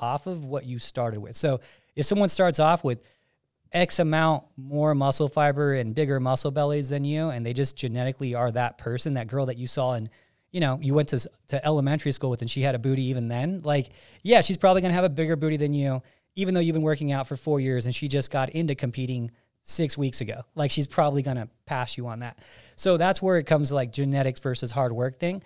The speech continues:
Now, is she going to work as hard as you? And is there ways you can beat her? Yes.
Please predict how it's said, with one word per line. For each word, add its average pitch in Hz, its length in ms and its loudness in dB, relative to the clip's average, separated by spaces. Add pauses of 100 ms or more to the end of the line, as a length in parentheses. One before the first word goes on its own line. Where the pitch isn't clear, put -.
(280)
Now, 156 240 -2
is 165 140 2
she 170 160 0
going 151 240 2
to 127 80 0
work 202 320 2
as 139 100 0
hard 131 260 0
as 113 160 -4
you? 113 320 -8 (400)
And 151 200 0
is 151 200 -2
there 151 140 2
ways 139 260 0
you 131 120 -2
can 120 180 -4
beat 185 220 -4
her? 123 180 -4
Yes. 127 560 -2